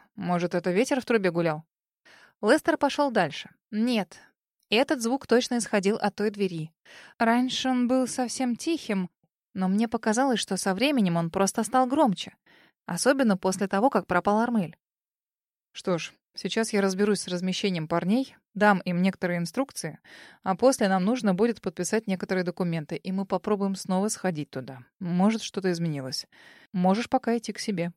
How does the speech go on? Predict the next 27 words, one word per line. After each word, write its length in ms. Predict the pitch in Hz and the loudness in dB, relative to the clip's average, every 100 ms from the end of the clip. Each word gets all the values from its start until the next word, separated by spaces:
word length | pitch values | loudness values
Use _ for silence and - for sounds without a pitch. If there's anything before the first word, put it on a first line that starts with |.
| _ _ _ _ _ _ _ _ | _ _ _ _ _ _ _ _
Лестер 400 | 220 277 330 330 | 2 4 4 0
взял 240 | 294 262 277 | 4 4 6
мою 240 | 262 240 | 4 4
руку 240 | 226 247 208 | 4 2 0
в 60 | |
свою 340 | - 196 190 285 | 2 4 4 2
и 200 | - 247 | 0 0
быстро 340 | 277 285 277 | 0 2 -2
прижался 520 | 262 240 226 247 - | 0 0 2 2 0
к 100 | 226 | -2
ней 140 | 208 208 | 0 2
губами. 560 | 208 180 156 131 143 - _ - | 2 2 0 -2 -10 -16 _ -4
Я 180 | 185 208 | 4 6
воровато 420 | 214 220 226 226 | 8 8 8 4
огляделась. 760 | - 202 208 202 269 175 147 - _ _ _ | -2 2 2 4 4 4 -2 -10 _ _ _
В 40 | |
такие 380 | - 202 311 359 | -2 0 0 0
моменты 560 | 302 247 269 330 - 294 | 2 2 2 0 0 -2
чаще 440 | - 254 294 - | 0 -2 0 -2
всего 380 | 285 - 208 247 | -2 0 2 2
неожиданно 760 | 240 220 190 170 190 214 294 | 2 0 0 0 2 2 0
кто-то 360 | 302 - 160 196 | -2 -2 -2 -2
появляется 600 | 233 254 208 190 185 - | 0 0 2 2 0 0
поблизости. 720 | 240 277 311 302 170 - 139 - _ _ - | 2 4 4 2 0 -2 -10 -12 _ _ 0
Закон 400 | 247 320 392 370 | 4 6 4 4
подлости 480 | 427 285 180 - | 2 4 2 0
называется. 720 | 175 160 160 147 131 - - | -4 -4 -2 -4 -6 -10 -14